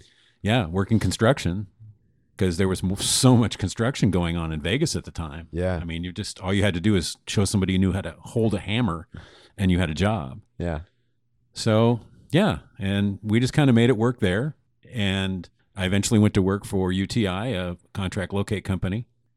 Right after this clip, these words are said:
Speaker 1: and they moved us to Tempe.
Speaker 2: Yeah.
Speaker 1: And, you know, we lived there for eleven years. So, yeah, the, the, uh, the thirty-two times or thirty-three times, whatever it is, in, in sixty-five years,
Speaker 2: Right.
Speaker 1: that's with staying at,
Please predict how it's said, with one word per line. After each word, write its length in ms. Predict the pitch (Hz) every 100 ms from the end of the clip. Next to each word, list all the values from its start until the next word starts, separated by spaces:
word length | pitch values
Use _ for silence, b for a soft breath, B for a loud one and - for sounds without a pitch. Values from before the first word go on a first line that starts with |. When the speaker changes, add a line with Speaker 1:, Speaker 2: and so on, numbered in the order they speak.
| -
Speaker 1:
and 260 | 98 95 87
they 140 | 139
moved 280 | 117 90 80
us 300 | 95 - - _ _
to 400 | - 92 90 87 -
Tempe. 480 | 104 95 151 - - _ _ -
Speaker 2:
Yeah. 260 | 92 85 - _ _
Speaker 1:
And, 380 | 92 92 90 90 -
you 80 | 101
know, 160 | 85
we 180 | 92 101
lived 220 | 90 85
there 200 | 90 123
for 340 | - 90 80 - _ _ -
eleven 300 | 95 95 85
years. 400 | 82 73 - - _ _ _ _ -
So, 340 | 107 92 92 110
yeah, 180 | 104
the, 140 | 85 92
the, 400 | 104 95 92 87
uh, 200 | 92 90 90 _ _ _ -
the 100 | 90
thirty-two 440 | 117 113 110 113
times 360 | - 107 104 95
or 60 |
thirty-three 460 | 95 110 107 110 120
times, 280 | 117 98 92
whatever 340 | 95 110 113
it 80 | 104
is, 360 | 101 95 82 -
in, 300 | 104 92 87 -
in 140 | 104 95
sixty-five 640 | - - 104 101 98 92
years, 500 | 120 123 104 101 - _ b b
Speaker 2:
Right. 140 | 104
Speaker 1:
that's 260 | 110 135 -
with 140 | 104
staying 340 | - 120 123
at, 80 | 101